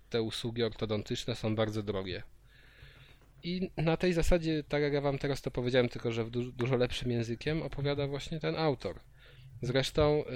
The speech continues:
y, to bardzo inteligentny koleś, który, jeżeli oglądacie program Milionerzy, to możecie go kojarzyć, bo on wygrał pół miliona złotych i bodaj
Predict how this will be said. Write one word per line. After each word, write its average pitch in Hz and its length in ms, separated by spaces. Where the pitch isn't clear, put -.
y, 123 100
to 131 220
bardzo 127 340
inteligentny 123 600
koleś, 127 360
który, 131 520
jeżeli 123 440
oglądacie 120 520
program 120 360
Milionerzy, 117 680
to 135 160
możecie 139 360
go 127 120
kojarzyć, 135 480
bo 131 180
on 139 460
wygrał 131 320
pół 123 140
miliona 123 380
złotych 147 600
i 135 120
bodaj 135 340